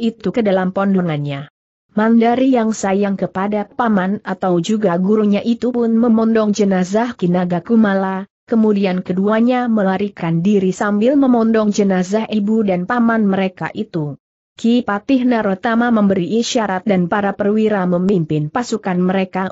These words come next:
untuk menyerbu. Sambil bersorak-sorai pasukan Kahuripan menyerbu, disambut pasukan Parang Siluman sehingga terjadilah perang campuh yang hebat di depan pintu gerbang kota Raja Parang Siluman.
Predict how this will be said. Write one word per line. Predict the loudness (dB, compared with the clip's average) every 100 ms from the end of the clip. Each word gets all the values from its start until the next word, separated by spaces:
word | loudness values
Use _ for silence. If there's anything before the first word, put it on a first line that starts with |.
| -4
untuk | -4 -4 -4 0
menyerbu. | 0 0 0 -2 -2 -8 _ _ _
Sambil | -6 0 2 4 2
bersorak-sorai | 0 -2 -2 -2 -4 -2 -2 0 0 0
pasukan | -2 -4 -6 -4 -4 -4
Kahuripan | -4 -2 0 0 -2 -4 -2
menyerbu, | 0 2 2 2 2 0 -4 _
disambut | -4 -2 -2 -2 -2 -4 -6
pasukan | -6 -6 -4 -4 -4
Parang | -4 -2 0 -2
Siluman | 0 2 4 4 2 0
sehingga | -2 0 2 2 2
terjadilah | -2 -2 0 0 2 2 2 0
perang | -2 -2 -2 -4
campuh | -4 -4 -2 -2 0
yang | 0 0
hebat | 0 -2 -2 -2
di | -2
depan | -2 -2 -4 -4
pintu | -2 0 2 2
gerbang | 0 2 2 0
kota | 0 -4 -2 -2
Raja | 0 0 0 0
Parang | -2 -2 -2 -2
Siluman. | -2 0 0 -2 -6 -12